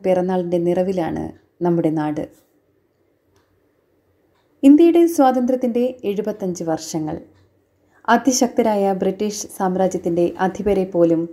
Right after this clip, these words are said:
നിശ്ചയദാർഢ്യത്തോടെയും ആത്മബലത്തോടെയും നേരിട്ട് പോരാട്ടത്തിൽ വിജയം കൈവരിച്ച നമ്മുടെ പൂർവികരുടെ കഥകൾ. പുതുതലമുറയോട് എത്ര പറഞ്ഞാലും മതിവരാത്ത ഇതിഹാസ തുല്യമായ ചരിത്ര സംഭവങ്ങൾ.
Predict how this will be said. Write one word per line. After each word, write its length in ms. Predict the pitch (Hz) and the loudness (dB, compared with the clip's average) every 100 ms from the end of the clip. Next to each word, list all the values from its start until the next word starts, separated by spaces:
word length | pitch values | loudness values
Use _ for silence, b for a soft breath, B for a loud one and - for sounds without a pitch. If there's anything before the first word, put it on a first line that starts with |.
| - _ _ _ _ _ | -14 _ _ _ _ _
നിശ്ചയദാർഢ്യത്തോടെയും 1500 | 240 254 - 269 254 233 214 214 - 220 196 180 170 170 - _ _ _ 208 | -2 0 2 2 4 4 2 0 -6 -2 -2 0 0 0 -6 _ _ _ -4
ആത്മബലത്തോടെയും 1000 | 214 220 240 202 196 196 196 170 175 170 | -2 0 0 2 0 0 0 2 0 2
നേരിട്ട് 480 | 175 175 165 160 156 - _ _ _ _ _ _ - | 0 0 -4 -8 -10 -16 _ _ _ _ _ _ 2
പോരാട്ടത്തിൽ 640 | 240 254 247 240 202 196 - | 4 4 2 -2 -6 -10 -10
വിജയം 420 | 190 190 226 220 208 | -8 -4 -2 -2 -2
കൈവരിച്ച 460 | 175 170 170 165 165 - - _ - | -2 0 -2 -2 -6 -8 -16 _ -6
നമ്മുടെ 260 | 214 214 196 | -2 -2 -2
പൂർവികരുടെ 680 | 196 185 180 175 165 160 170 | -4 -4 -2 0 0 2 0
കഥകൾ. 440 | 160 160 170 160 - - _ _ _ _ _ _ _ | -2 -4 -2 -2 -4 -14 _ _ _ _ _ _ _
പുതുതലമുറയോട് 800 | 294 320 311 269 247 247 226 214 208 | 4 6 6 4 2 2 0 -2 -6
എത്ര 220 | 214 - 285 | -10 -4 -2
പറഞ്ഞാലും 580 | 226 190 185 180 180 180 - | 0 -2 -2 -2 -4 -8 -6
മതിവരാത്ത 680 | 190 190 196 175 165 170 170 - - | -4 -2 0 0 -2 -4 -10 -14 -10
ഇതിഹാസ 500 | 202 214 214 208 208 | -6 -4 -4 -6 -8
തുല്യമായ 720 | 190 190 185 202 165 156 160 - | -6 -4 -4 -2 -2 -4 -6 -4
ചരിത്ര 340 | 190 175 175 | -2 -2 -4
സംഭവങ്ങൾ. 640 | 175 165 156 170 160 156 | -4 -4 -4 -4 -4 -6